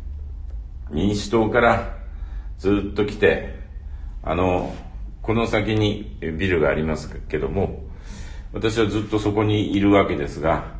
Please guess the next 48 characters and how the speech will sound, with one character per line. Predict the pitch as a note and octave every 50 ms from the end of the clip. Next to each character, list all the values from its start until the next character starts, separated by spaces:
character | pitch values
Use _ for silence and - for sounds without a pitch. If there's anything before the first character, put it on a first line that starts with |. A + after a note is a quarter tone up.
| - -
ま | C#2 D#2+ D#2+
あ、 |
今 | E2 - G#2 G#2 G#2 F#2+
度 | - E2
も、 | F#2+ G#2+ A2 F#2+ - - - - - - - - - - - - - - -
え | C#2+ C#2+ D2 D2+ D2 C#2 C#2+ C#2+ C2 C2+ C2+ C2+
ー、 |
そ | - - - F#2
の | G2 G2+ G2
ビ | F#2+ G#2 G#2+
ル | F#2+ F2 D#2+ -
っ | -
て | E2
い | D#2+
う | D2+
か | - G#2+
は | G2+ G2 A2 G#2 -
継 | - F2 F2
続 | D#2+ F2 E2+ E2 -
す | - F2+
る | E2+ E2+ E2 D#2 E2
よ | F2+ G2 F2+ D#2+
う | D2
で | C#2
す。 | - - D#2+ D2 B1 - C2+ - - - - - - - - - - - - - -
え | D2 D2+ D2+ D2+ D2+ D2+ D2
ー、 | -
昨 | A2
日、 | A2 A2+ A2+ A2 G#2+ F#2+ - - -
あ | F2 F2+
の、 | F2+ F2+ F#2 F2+ F2+ E2+ D#2+ - - - - - - - - - - - - - - - - -
結 | - A2 G2+ -
集 | G#2+ A2 G#2
新 | - A#2 G#2+ G#2 -
党 | E2 D2+ C#2+
の | C#2+ C2+ C2+ - - - - - C2+ C#2 C2+ C2+
代 | C#2 F2+ G2+ G2+ G2
表 | G#2 F#2 -
選 | - G2 F2 E2
挙 | C#2+ D2 D2
が | C2+ C2
あ | B1+
っ | -
て、 | - - - - C#2 C2 A#1+ - - - - - - - - - -
枝 | - E2+ F#2 F#2+
野 | F2 D2+ D2
さ | - - B1 A#1+
ん | A#1 - -